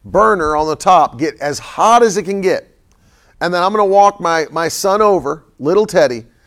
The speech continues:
and I wanna take his hand in my hand and put it down and hold it on that burner and burn his hand. Because I'm teaching him.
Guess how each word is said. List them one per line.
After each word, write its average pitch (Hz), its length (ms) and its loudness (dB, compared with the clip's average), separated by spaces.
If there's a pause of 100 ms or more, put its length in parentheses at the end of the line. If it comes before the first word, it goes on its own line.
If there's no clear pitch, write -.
(220)
and 160 100 -2
I 180 80 2
wanna 190 240 0
take 226 400 -2
his 202 220 -6
hand 165 420 -2
in 143 100 -2
my 180 220 -2
hand 131 400 -6 (420)
and 175 220 0
put 214 200 2
it 165 120 0
down 175 440 0
and 160 180 -4
hold 233 500 2
it - 240 -10 (760)
on 190 260 4
that 151 260 -2
burner 175 420 0 (1120)
and 165 220 -2
burn 226 240 4
his 208 140 -2
hand. 226 440 0 (560)
Because 185 300 0
I'm 175 140 -2
teaching 240 600 -6
him. 117 340 -10